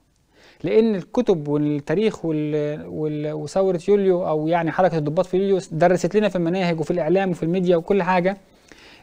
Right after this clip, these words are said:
حاجتين، إن الجيش هو اللي، اللي أجلى الاستعمار، حاجة.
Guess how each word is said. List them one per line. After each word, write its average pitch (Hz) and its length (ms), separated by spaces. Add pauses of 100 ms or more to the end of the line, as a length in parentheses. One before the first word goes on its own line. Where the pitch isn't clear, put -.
(200)
حاجتين، 156 580 (380)
إن 147 200
الجيش 196 380
هو 285 120
اللي، 214 520
اللي 175 200
أجلى 185 240
الاستعمار، 139 540 (260)
حاجة. 160 360